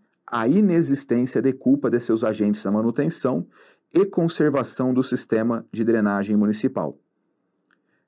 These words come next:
Tendo em vista que a ausência de culpa afasta a responsabilidade de qualquer ente público. Não, tá errado isso aqui.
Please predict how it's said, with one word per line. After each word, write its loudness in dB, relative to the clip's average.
Tendo 4
em 2
vista 0
que -2
a 2
ausência 0
de -6
culpa -2
afasta -6
a -4
responsabilidade -2
de -10
qualquer -2
ente -2
público. -6
Não, -2
tá -4
errado -4
isso -10
aqui. -8